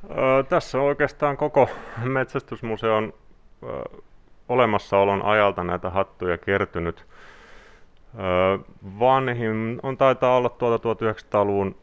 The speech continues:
alusta, mitä on, mitä on saatu esille. Että kyllä se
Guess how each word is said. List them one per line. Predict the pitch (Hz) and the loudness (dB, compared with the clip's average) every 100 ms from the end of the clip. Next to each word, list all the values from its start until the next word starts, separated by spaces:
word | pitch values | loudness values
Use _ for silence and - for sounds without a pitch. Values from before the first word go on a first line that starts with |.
| - | 2
alusta, | 104 101 98 - | 4 4 0 -4
mitä | 87 87 87 | -8 -6 -2
on, | 87 85 - - - | -2 -4 -14 -20 -18
mitä | - | -12
on | 90 | -12
saatu | 92 87 - - | -8 -10 -10 -6
esille. | 92 92 87 78 78 - - - - - - - - _ _ | -6 -4 -4 -6 -8 -10 -20 -20 -20 -20 -20 -20 -20 _ _
Että | 107 - | -12 -8
kyllä | 92 | -2
se | 98 | 0